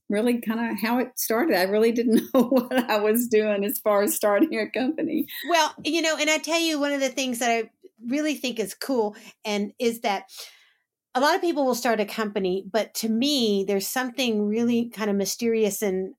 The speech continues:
Speaker 2: I wouldn't even know where to begin about starting a clothing line.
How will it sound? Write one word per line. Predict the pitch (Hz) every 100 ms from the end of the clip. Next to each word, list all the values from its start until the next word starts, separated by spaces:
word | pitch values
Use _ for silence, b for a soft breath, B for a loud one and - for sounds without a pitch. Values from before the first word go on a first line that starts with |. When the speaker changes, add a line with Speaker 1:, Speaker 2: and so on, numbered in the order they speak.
| -
Speaker 2:
I | 208
wouldn't | 208 196
even | 190 185
know | 196 285
where | 262
to | 226
begin | 214 202 185 180 180 b b -
about | 190 175
starting | - 214 196 185
a | 156
clothing | - - 185 165 160
line. | 151 147 -